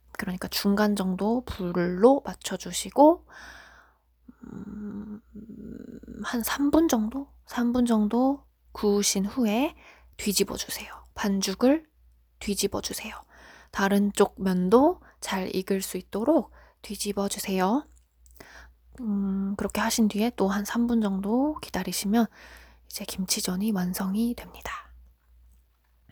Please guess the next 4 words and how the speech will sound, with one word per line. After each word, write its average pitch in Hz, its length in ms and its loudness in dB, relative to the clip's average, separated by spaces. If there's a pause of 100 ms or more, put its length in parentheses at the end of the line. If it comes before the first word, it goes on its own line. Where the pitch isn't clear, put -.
(420)
어떠신가요? - 600 -2 (300)
좀 180 160 -6
어려웠나요? 208 640 2 (1080)
음, 202 1800 -2